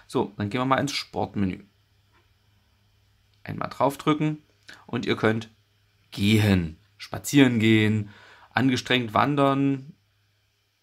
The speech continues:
Genau, das habt ihr hier. In dieser Anzeige,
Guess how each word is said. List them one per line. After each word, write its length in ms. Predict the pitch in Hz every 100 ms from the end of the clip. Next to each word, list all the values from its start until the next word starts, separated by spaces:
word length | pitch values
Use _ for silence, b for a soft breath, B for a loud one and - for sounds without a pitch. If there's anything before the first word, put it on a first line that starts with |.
| _ _ _ _
Genau, 280 | - 92 - _ -
das 160 | 113
habt 180 | 117 110
ihr 60 | 101
hier. 220 | 98 - _ _ _ _ _ _ _ _ _ _ _ _ _ _ _ _ _ B B B B B _
In 220 | 135 147
dieser 220 | 139 131
Anzeige, 680 | 131 151 151 143 151 165